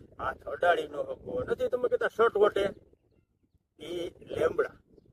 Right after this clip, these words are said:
એનું રિઝલ્ટ, પાલભાઈ, જબરજસ્ત આમાં મળે. અને આપણે આખાઈમાં તો એવું કાંઈ કરવાની જરૂર નથી, કારણ કે બીજું એક, મિત્ર, તમને વધારાની વાત કરી દઉં. આ થાયોગ્રામ લીમડા તમે એના સાથે અથવા પાણી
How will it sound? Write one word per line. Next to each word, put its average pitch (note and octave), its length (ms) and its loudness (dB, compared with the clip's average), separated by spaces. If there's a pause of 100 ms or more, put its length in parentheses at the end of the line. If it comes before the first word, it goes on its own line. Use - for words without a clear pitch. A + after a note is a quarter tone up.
(460)
એનું F3 300 0
રિઝલ્ટ, D3+ 300 -2
પાલભાઈ, C3 340 0
જબરજસ્ત C3 540 -4
આમાં B2 300 -8
મળે. C#3 200 2 (460)
અને C3 240 -4
આપણે D3 340 -2
આખાઈમાં E3+ 500 0
તો E3+ 80 -4
એવું E3+ 120 -6
કાંઈ D#3+ 220 -2
કરવાની D#3+ 380 0
જરૂર E3 340 0
નથી, F3+ 160 -4
કારણ F3 200 0
કે D#3+ 80 -8
બીજું G3+ 320 6
એક, G#3 80 0
મિત્ર, G3 320 -2
તમને F#3+ 220 -2
વધારાની D#3 440 2
વાત D3 160 4 (100)
કરી C#3+ 80 0
દઉં. E3 220 0 (440)
આ D3 140 2
થાયોગ્રામ F#3+ 680 0
લીમડા F#3 460 0
તમે F#3 280 -2
એના - 1400 -6
સાથે F3 320 -8
અથવા E3 160 -6
પાણી F3+ 280 -8